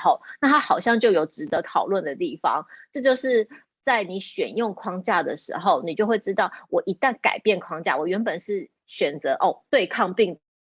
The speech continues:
毒这个框架，那很多事情都会显得理所当然要做。但我一旦转换框架，我转换成自由跟不自由的框架的时候，很多原本该做的事情就会变成有讨论的空间，到底该不该做。那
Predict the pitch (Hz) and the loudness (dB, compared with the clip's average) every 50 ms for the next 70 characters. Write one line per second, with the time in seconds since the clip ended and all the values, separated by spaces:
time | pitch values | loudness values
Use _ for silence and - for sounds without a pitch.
0 | _ - 139 143 156 185 147 151 - - 165 151 151 - - 147 - - - 240 | _ -10 -8 -8 -6 -6 -6 -6 -4 -4 -4 -4 -4 -2 0 0 0 0 -2 -2
1 | 269 277 165 165 190 208 - 214 185 190 202 226 - 180 143 151 147 147 165 175 | -2 -2 -2 -2 -2 -2 -2 0 0 0 0 -2 -2 -4 -4 -4 -4 -6 -6 -6
2 | - 220 220 208 175 160 147 131 147 147 139 - _ - 156 - - _ _ _ | -4 -4 -2 0 0 -2 0 0 -2 -2 -2 -4 _ -6 -6 -6 -8 _ _ _
3 | _ _ _ _ - 311 294 233 190 - 190 254 240 214 - 180 - 170 226 208 | _ _ _ _ -4 0 0 0 0 0 2 0 0 2 0 0 0 0 0 -2
4 | 190 - - 190 185 185 - 190 165 185 196 - 180 180 226 226 202 196 214 170 | -2 -2 -4 -6 -4 0 0 2 2 2 0 0 -2 0 -2 -4 -4 -4 -2 -4
5 | 151 160 165 - - - - - _ _ _ _ - 302 247 196 170 170 160 220 | -4 -4 -8 -14 -20 -20 -20 -20 _ _ _ _ -2 0 2 4 4 4 2 0
6 | 208 - 175 160 - - 202 190 156 123 131 139 - - 175 165 185 196 185 147 | -2 -2 -6 -8 -8 -6 -4 -4 -4 -4 -6 -8 -8 -10 -12 -6 -2 0 0 0
7 | 143 160 - - 139 123 - 85 - - - 165 233 262 269 214 202 190 202 185 | 0 0 0 0 2 2 2 0 0 -4 0 4 4 6 6 6 4 4 2 0
8 | 156 - 180 185 190 - 208 196 190 - 196 175 151 143 196 214 226 226 247 226 | -2 0 0 0 0 0 -2 -4 -4 -4 -8 -8 -8 -6 -4 -4 -2 0 0 -2
9 | 208 226 180 160 151 156 - - 143 - 170 170 147 151 - - 170 156 160 156 | -2 -2 -4 -4 -4 -4 -6 -6 -6 -4 -4 -6 -6 -6 -6 -4 -6 -6 -4 -2
10 | - 160 139 143 147 - _ - - 175 170 - 165 165 - 170 151 151 - _ | 0 0 0 0 -2 -4 _ 0 0 0 0 0 -2 0 2 0 0 0 -2 _
11 | 175 - - _ _ _ _ _ _ _ _ - - - 311 262 | -10 -10 -10 _ _ _ _ _ _ _ _ -14 -6 -4 -4 -4